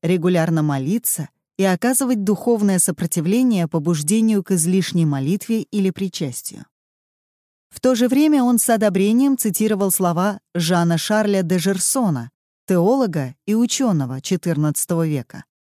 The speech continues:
что крайняя скрупулезность подобна своре псов, лающих и скалящихся на прохожих. Лучший способ вести себя с ними —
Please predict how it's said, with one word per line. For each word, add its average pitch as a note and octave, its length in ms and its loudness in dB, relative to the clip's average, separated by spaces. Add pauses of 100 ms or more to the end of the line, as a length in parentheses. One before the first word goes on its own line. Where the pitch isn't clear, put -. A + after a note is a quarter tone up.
(240)
что - 260 -2
крайняя G#3 440 2
скрупулезность G#3+ 920 0
подобна G3+ 500 0
своре G#3 380 0
псов, - 560 -2 (320)
лающих F#3+ 720 0 (100)
и G3+ 80 0
скалящихся G3+ 760 0
на F#3+ 140 2
прохожих. - 600 -8 (680)
Лучший A3+ 440 0
способ B3 480 -2
вести G#3 320 0
себя F#3+ 280 2
с - 120 -2
ними — B3 400 2